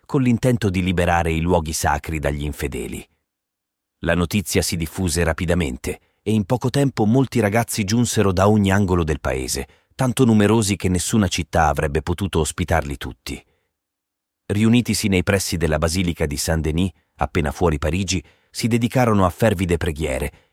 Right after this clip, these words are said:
in attesa dello svolgersi degli eventi. Non è chiaro come, ma Stefano riuscì a far pervenire le lettere a Filippo Augusto,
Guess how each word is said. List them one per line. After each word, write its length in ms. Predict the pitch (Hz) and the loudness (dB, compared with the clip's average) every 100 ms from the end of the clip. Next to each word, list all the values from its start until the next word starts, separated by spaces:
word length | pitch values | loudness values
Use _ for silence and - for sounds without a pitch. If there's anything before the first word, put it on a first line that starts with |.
| - | -4
in 120 | 78 | -4
attesa 340 | - 87 76 | -2 -2 0
dello 240 | 64 62 62 | -2 -4 -4
svolgersi 600 | 71 78 73 76 - 78 | 2 2 2 -2 -4 -4
degli 220 | 65 65 | -4 -4
eventi. 540 | 65 57 55 - - _ _ _ _ _ _ _ - | -4 -4 -6 -12 -14 _ _ _ _ _ _ _ -2
Non 160 | 123 | 0
è 80 | 131 | 2
chiaro 320 | - 85 67 | 2 2 2
come, 420 | - 69 58 - - _ _ - | -2 -6 -6 -10 -14 _ _ -4
ma 160 | 107 | -2
Stefano 440 | 107 151 135 123 95 | 0 0 2 2 2
riuscì 380 | 90 - 107 | 2 0 2
a 60 | 80 | 2
far 200 | - 80 | 2 0
pervenire 580 | - 76 85 92 85 78 | 0 0 0 2 2 0
le 120 | 73 | 0
lettere 500 | 78 87 - 78 73 | 0 -2 -2 -2 -2
a 60 | 71 | -4
Filippo 420 | - 85 87 76 | -4 -4 -2 0
Augusto, 600 | 69 69 62 - - | -2 -2 -6 -6 -6